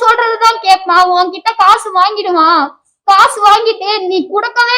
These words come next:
இல்லைன்னு சொல்லிடுவான், நான் ஒரு வார்த்தை சொன்னா மட்டும்தான் உங்க அம்மாவை வெளிவிடுவாங்க, உன்னால என்ன பண்ண முடியும்?" அப்படின்னு கேக்குறாங்க. இதுக்கு மேல என்னால சொல்லாம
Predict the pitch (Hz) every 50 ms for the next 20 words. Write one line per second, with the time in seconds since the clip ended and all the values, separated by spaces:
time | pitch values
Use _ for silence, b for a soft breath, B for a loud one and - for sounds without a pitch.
0 | 494 480 453 427 427 440 440 427 370 381 392 403 381 349 330 320 320 302 302 302
1 | 294 302 330 339 330 330 330 330 320 311 320 320 370 - - 427 415 - - 370
2 | 370 392 403 415 392 403 381 370 - 403 403 403 403 392 381 349 320 302 311 339
3 | 359 359 359 339 311 302 320 359 381 381 381 311 339 320 311 302 277 254 247 269
4 | 294 277 269 277 277 _ _ _ _ _ _ - 311 349 370 392 427 453 494 480
5 | 415 415 427 440 480 466 - 370 359 392 427 466 415 415 370 359 381 381 370 320
6 | 311 320 320 285 294 320 - _ _ _ _ _ _ _ _ _ _ _ _ _
7 | _ _ _ _ _ - 339 370 370 415 415 427 440 453 415 427 370 381 330 330
8 | 359 330 311 302 294 294 294 311 339 - - - _ _ _ _ _ _ _ _
9 | - 330 392 466 466 494 494 480 480 466 494 494 453 440 427 427 453 453 - 415
10 | 359 381 403 415 427 -